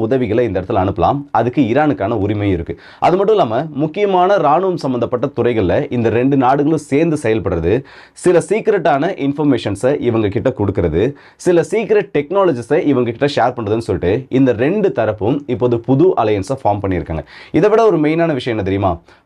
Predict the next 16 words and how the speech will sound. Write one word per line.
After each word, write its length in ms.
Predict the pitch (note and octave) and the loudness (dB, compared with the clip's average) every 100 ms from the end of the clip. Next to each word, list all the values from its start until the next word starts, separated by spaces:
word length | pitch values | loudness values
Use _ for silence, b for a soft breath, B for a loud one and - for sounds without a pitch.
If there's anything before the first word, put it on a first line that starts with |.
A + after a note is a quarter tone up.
| A2+ C3 | 0 4
நான் 240 | F3 A3 G3 _ - B2+ | 4 4 0 _ -2 -2
ஆக்டிங் 280 | C3+ D3+ D#3 A2 | 0 -2 -2 -2
மெம்பர்ஸ் 340 | A2 G#2+ G#2 | 0 0 -2
கிட்ட, 160 | G2 F2 - F#2+ | -2 -2 -2 0
அதாவது 280 | G2+ A2 F3 D#3+ | 2 2 2 2
இந்த 160 | C3 C#3 A#2+ | 2 2 2
ரெண்டு 180 | A#2+ C#3+ B2+ | 2 2 2
நாடுகள் 400 | B2 E3+ F3+ F#3 A2+ | 2 2 2 2 0
அல்லாத 320 | A#2 A#2+ A#2+ E3+ C3 | 2 2 2 2 2
ராணுவம் 360 | C#3 C#3 B2 G2 | 2 0 -2 -6
கிட்ட 160 | F#2+ F2+ C3+ C#3+ b b C#3+ | -2 0 0 -4 b b 0
இவங்க 220 | E3 G#3 F#3 | 2 2 0
பத்தின 280 | C3 C3+ D3+ C#3+ | -2 0 -2 0
தகவல்களை 420 | A#2 B2 A2 G#2+ G2+ | 0 0 0 0 0
கொடுக்கறதோ 420 | G2+ G2+ F2+ F2+ B2+ - | -2 0 0 0 0 0
இல்ல 100 | C3+ | 0